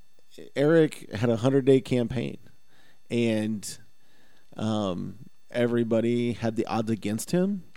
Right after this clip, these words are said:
Um, eh, but the one thing I knew about Eric Holcomb and his team was they were ready,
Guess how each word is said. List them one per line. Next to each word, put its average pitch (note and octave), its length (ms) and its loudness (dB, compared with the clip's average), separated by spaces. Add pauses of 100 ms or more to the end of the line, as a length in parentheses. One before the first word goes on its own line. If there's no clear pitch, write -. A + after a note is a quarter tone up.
(540)
Um, F#2+ 680 -4
eh, - 160 -6
but G#2 560 2 (680)
the A#2+ 160 6
one C#3+ 200 10
thing D3 180 6
I C3 100 8
knew B2 220 8
about A2+ 260 4
Eric A2 300 2
Holcomb A2 320 2
and G2 120 0
his G2+ 220 -2
team A2 460 0 (560)
was G2 640 2 (160)
they A2+ 260 4
were A2+ 160 6
ready, G2 520 2